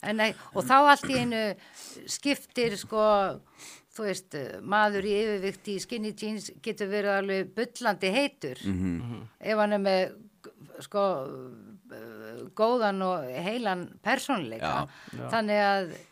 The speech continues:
Speaker 1: þessari spurningu er ekki hægt að svara
Speaker 2: Nei.
Speaker 1: heitt eða
Speaker 3: Nei.
Speaker 1: kalt.
Speaker 2: Nei, hann er volgur.
Speaker 1: Já.
Speaker 2: Hann er volgur.
Speaker 1: Mm.
Speaker 2: Herðu, landkrúsir á gangstéttinni í miðbæ. Nú spyr ég sem jeppakall,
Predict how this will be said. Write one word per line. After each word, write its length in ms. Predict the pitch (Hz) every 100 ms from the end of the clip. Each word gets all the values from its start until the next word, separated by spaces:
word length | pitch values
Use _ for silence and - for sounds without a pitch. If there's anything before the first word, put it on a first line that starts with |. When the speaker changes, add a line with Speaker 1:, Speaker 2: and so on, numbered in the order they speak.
| _ _
Speaker 1:
þessari 320 | - 269 277 226
spurningu 300 | 311 277 269
er 160 | 294
ekki 80 | 320 285
hægt 80 | -
að 120 | -
svara 400 | 294 277 214 185
Speaker 2:
Nei. 280 | 90 85 82 _ -
Speaker 1:
heitt 200 | 175 208
eða 80 | 160
Speaker 3:
Nei. 140 | 123 117
Speaker 1:
kalt. 220 | - -
Speaker 2:
Nei, 200 | 85 80
hann 140 | 87
er 20 | 104
volgur. 320 | 101 90 - -
Speaker 1:
Já. 220 | 190 160 -
Speaker 2:
Hann 20 |
er 60 | 110 98 87 117
volgur. 160 | 117 -
Speaker 1:
Mm. 180 | 208 180 92 -
Speaker 2:
Herðu, 260 | 127 131
landkrúsir 680 | 117 127 156 - 151 147 151
á 60 | 135
gangstéttinni 580 | 139 165 - 165 151
í 60 | 135 143 170
miðbæ. 300 | - 73 - - - - _ _ _ _ _ - - _ - _ _ _ _ _ - - _ _ _ _ _ _ _ _ _ _ _ -
Nú 80 | 107
spyr 220 | - 113
ég 120 | 110 107
sem 100 | 104
jeppakall, 420 | 107 104 - 104